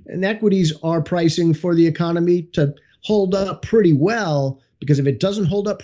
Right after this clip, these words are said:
pretty well, you're sure as hell not getting twelve percent E P S growth, which is what is being assumed and now priced into the market for next year. You kinda can't have your cake and eat it too. Now, you know, the fund flows that are driving mega caps,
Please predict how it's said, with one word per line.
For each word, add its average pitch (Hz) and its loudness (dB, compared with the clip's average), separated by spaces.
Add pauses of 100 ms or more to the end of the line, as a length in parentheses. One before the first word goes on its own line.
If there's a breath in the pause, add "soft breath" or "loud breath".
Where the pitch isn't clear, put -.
pretty 185 2
well, 208 -4 (260)
you're 156 0
sure 233 0
as 170 2
hell 165 0
not 156 -2
getting 151 2
twelve 160 -2
percent 147 -2
E 165 2
P 151 2
S 170 -2
growth, 127 0 (320 soft breath)
which 147 2
is 131 2
what 147 2
is 123 2
being 147 4
assumed 143 2
and 131 2
now 139 2
priced 139 -2
into 135 4
the 123 -2
market 135 0
for 135 -2
next 135 -2
year. 135 2 (260 loud breath)
You 156 2
kinda 196 0
can't 180 0
have 160 0
your 143 0
cake 156 -2
and 147 4
eat 151 4
it 135 0
too. 190 4
Now, 151 2 (440 loud breath)
you 196 -2
know, 143 0
the 156 0
fund 196 -2
flows 196 -2
that 185 0
are 139 0
driving 156 0
mega 156 0
caps, 226 -6